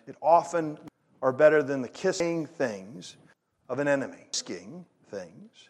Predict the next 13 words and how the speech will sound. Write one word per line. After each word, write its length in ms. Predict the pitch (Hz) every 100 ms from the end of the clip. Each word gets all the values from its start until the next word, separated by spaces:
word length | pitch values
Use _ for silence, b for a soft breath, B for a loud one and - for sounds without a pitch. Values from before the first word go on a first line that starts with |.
| -
in 140 | 123
relationship, 920 | 123 127 127 123 - 104 - 101 - - _ _ _ _
to 100 | 139
speak 380 | - - 151 -
truth 500 | - 160 151 - - _ b b b _ _ _ _ -
in 100 | 127
love 500 | 135 127 101 - -
of 120 | 117
a 60 | 113
friend 480 | - 156 151 147 127
who 180 | 139 131
is 180 | 117
near. 400 | 131 131 104 85